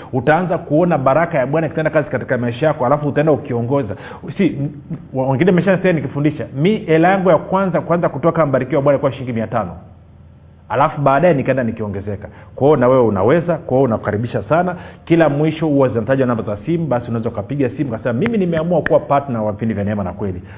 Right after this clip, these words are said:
kuhakikisha kwamba watu wanafikiwa na injili kwa njia ya redio. Baada ya kusema hayo, basi nataka tuendelee na somo letu linalosema umefanana na Kristo.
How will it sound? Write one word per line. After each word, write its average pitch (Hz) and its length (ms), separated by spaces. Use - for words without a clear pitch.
kuhakikisha 110 340
kwamba 123 240
watu 160 300
wanafikiwa 110 360
na 107 60
injili 104 460
kwa 95 140
njia 98 160
ya 92 60
redio. 82 280
Baada 170 220
ya - 60
kusema 170 260
hayo, 160 220
basi 139 260
nataka 127 280
tuendelee 127 260
na 113 120
somo 104 240
letu 156 260
linalosema 110 400
umefanana 110 440
na 95 120
Kristo. 202 440